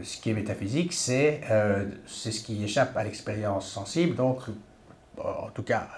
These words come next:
euh, en partie, je reviendrai sur cette question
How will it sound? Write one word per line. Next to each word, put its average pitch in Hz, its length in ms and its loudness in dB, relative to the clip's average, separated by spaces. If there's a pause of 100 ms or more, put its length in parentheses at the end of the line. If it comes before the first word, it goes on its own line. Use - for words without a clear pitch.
euh, - 180 -4
en 117 100 0
partie, 143 680 2
je 110 140 -2
reviendrai 113 320 4
sur 110 120 -4
cette - 180 -4
question 117 420 0